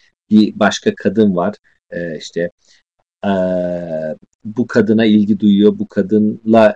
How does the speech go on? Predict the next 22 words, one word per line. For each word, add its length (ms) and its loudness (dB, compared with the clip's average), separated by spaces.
e, 280 -4
gayrimeşru 720 2
bir 260 2
hayata 560 2
başlıyor. 520 0
E, 380 2
amacı 400 4
şu, 280 0
karısından 640 4
ayrılmak 580 2
ve 260 4
bu 160 2
kadınla 400 4
evlenmek. 480 4
E, 360 8
bu 260 2
Tudors 540 6
diye 180 6
bir, 280 6
e, 440 4
dizi 280 0
vardı. 540 4